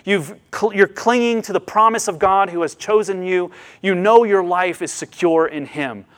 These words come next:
And that's, and then only, that only happens because of one thing. God must have chosen you. God must have initiated with you, and the word must have come in power,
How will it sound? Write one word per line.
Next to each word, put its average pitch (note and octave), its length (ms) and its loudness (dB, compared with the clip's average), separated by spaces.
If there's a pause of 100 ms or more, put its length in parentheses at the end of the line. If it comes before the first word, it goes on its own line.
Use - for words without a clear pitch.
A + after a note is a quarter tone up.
(1040)
And D3+ 100 -8
that's, - 160 -6 (300)
and E3 120 -2
then D#3+ 140 0 (100)
only, A3+ 420 6
that F3 200 2
only A3+ 320 4
happens F#3 400 2
because D#3+ 220 -2
of C3+ 80 0
one D#3 200 2
thing. B2+ 360 -4 (420)
God D#3+ 240 4
must C#3+ 240 -6
have - 120 2
chosen B2 360 -6
you. A2 220 -14
God E3+ 260 2
must D3 220 -8
have C3 240 -10
initiated C#3+ 560 -8
with B2 180 -10
you, A#2+ 240 -12
and C3 140 -12
the B2+ 60 -10
word C#3+ 280 -2
must C3+ 180 -10
have - 120 -14
come B2+ 180 -12
in A#2+ 100 -12
power, A#2 400 -10